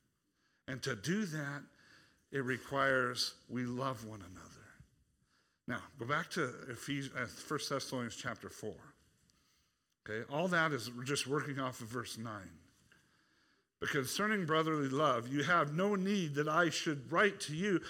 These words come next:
for you yourselves are taught by God to love one another." Who's our teacher? The Holy Spirit. And he to-, he tells us all through Scripture, I, and look at what we just shared this morning, we know we're supposed to love one another. And indeed, you do so toward all the brethren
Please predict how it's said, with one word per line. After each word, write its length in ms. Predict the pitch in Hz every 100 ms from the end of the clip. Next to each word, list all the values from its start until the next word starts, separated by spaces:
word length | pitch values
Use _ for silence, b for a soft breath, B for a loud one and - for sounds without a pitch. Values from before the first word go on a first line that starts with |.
| B B
for 180 | - 202
you 140 | 202
yourselves 560 | 240 214 - 233 233 196
are 140 | 214
taught 440 | 208 - 277 254 190
by 180 | 196
God 440 | 170 220 220 196 160
to 80 | 208
love 260 | 247 247
one 140 | 185 143
another." 160 | 131
Who's 240 | 147 277 262
our 100 | 226
teacher? 400 | - 254 - 123
The 120 | 131
Holy 240 | 214 233
Spirit. 440 | - - 202 135 - - - _ b b b
And 100 | 233
he 100 | 226
to-, 240 | 214 254
he 120 | 220 214
tells 340 | 247 269 214
us 220 | 165 - 190 214
all 180 | 247
through 180 | 269 254
Scripture, 540 | - - 294 311 180 143
I, 100 | 180
and 300 | 208 220 240
look 140 | 269
at 140 | 254
what 200 | 220 220 - B B
we 100 | 220
just 240 | 190 220 -
shared 380 | - 254 247
this 200 | 196 -
morning, 380 | 247 247 196 170 B B B
we 240 | 170 269 254
know 220 | 269 277
we're 120 | 233
supposed 380 | - 185 160 -
to 60 |
love 260 | 147 135 120
one 180 | 117 107
another. 420 | 104 98 92 - - _ _ _ -
And 120 | 196
indeed, 360 | 208 208 269 220
you 200 | 214 233
do 280 | 165 269 311
so 500 | - 202 185 190 190 B -
toward 340 | 226 220 220
all 320 | 202 220 247 240
the 120 | 202
brethren 600 | 180 247 240 196 190